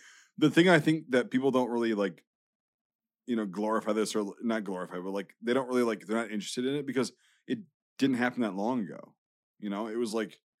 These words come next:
in our lifetimes, this was going on. And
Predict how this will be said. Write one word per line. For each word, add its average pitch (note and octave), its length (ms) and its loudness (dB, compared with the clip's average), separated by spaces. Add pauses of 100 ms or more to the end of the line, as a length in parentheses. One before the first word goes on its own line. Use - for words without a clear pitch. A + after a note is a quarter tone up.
(320)
in B2+ 100 -2
our A#2+ 180 2
lifetimes, G#2 760 -4
this G#2 180 -4
was G#2 120 -4
going F2 240 -4
on. G#2+ 380 -4 (2000)
And A2+ 460 2